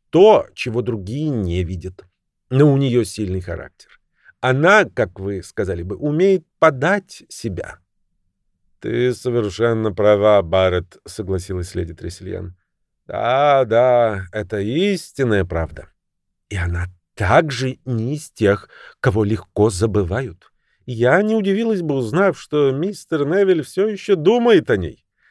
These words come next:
Нынешняя миссис Стрэндж, конечно, с виду очень красива, ничего не скажешь, но мисс Одри производит куда более глубокое впечатление. Такие люди, как она, надолго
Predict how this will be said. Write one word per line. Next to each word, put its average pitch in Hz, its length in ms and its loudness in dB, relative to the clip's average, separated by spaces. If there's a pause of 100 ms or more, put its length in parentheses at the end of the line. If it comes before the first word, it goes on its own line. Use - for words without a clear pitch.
Нынешняя 104 540 0
миссис 113 360 -2
Стрэндж, 95 520 0
конечно, 98 420 -2
с - 140 -16
виду 101 180 -6
очень 127 220 -6
красива, 175 460 0
ничего 82 380 -2
не 107 100 -6
скажешь, 95 480 -6
но 90 120 -2
мисс 95 520 -6
Одри 127 580 0 (180)
производит 120 520 0
куда 135 240 2
более 147 320 2
глубокое 135 520 2
впечатление. 139 680 -6 (200)
Такие 214 300 -6
люди, 208 220 -4
как 190 200 0
она, 196 220 2
надолго 185 840 2